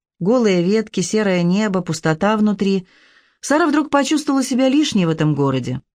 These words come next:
Наверное, пора возвращаться домой. Она побывала в городе Эмми, выпила за мисс Энни, встретила Энди и Клэр и остальных и подарила им книги. На этом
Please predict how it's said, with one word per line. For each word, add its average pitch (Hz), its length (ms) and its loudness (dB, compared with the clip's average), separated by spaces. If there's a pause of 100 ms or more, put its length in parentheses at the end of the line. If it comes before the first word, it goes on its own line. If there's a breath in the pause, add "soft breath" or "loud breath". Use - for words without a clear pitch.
(160)
Наверное, 220 480 2
пора 220 260 0
возвращаться 214 600 -2
домой. 202 480 2 (480 loud breath)
Она 269 320 2
побывала 240 580 2
в 190 80 -4
городе 185 460 0
Эмми, 220 500 0 (320 soft breath)
выпила 190 680 2
за 151 200 0
мисс 233 420 0
Энни, 214 460 0
встретила 226 480 -2
Энди 180 440 0
и 160 100 0
Клэр 220 300 -2
и 185 40 0
остальных 202 540 -2
и 175 40 -6
подарила 165 420 0
им 180 180 0
книги. 127 460 -4 (440)
На 196 220 2
этом 254 360 0